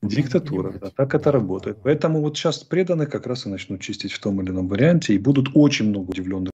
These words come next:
Speaker 2: людей, которые верой и правдой считали, что они служили режиму, режиму, и они будут писать: «Товарищ Сталин — это какая-то ошибка». Или: «Произошла ужасная ошибка». Как бы, да, не понимая, что товарищ Сталин и приказал, собственно говоря, вам сре-, срезать головы.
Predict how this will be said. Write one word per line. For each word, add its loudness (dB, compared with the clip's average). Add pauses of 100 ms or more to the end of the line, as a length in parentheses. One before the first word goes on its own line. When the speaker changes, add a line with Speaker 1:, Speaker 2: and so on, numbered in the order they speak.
Speaker 2:
людей, 0
которые 0
верой 2
и -6
правдой -4
считали, -4
что -4
они -4
служили 0
режиму, 4
режиму, 6
и 6
они 8
будут 0
писать: -2
«Товарищ 4
Сталин — 2
это -4
какая-то -4
ошибка». -18 (120)
Или: 0
«Произошла 2
ужасная -2
ошибка». -12 (760)
Как -6
бы, -2
да, 6
не 8
понимая, 4
что -8
товарищ -2
Сталин -2
и -6
приказал, -6
собственно -10
говоря, -2
вам -4
сре-, -2
срезать 2
головы. -10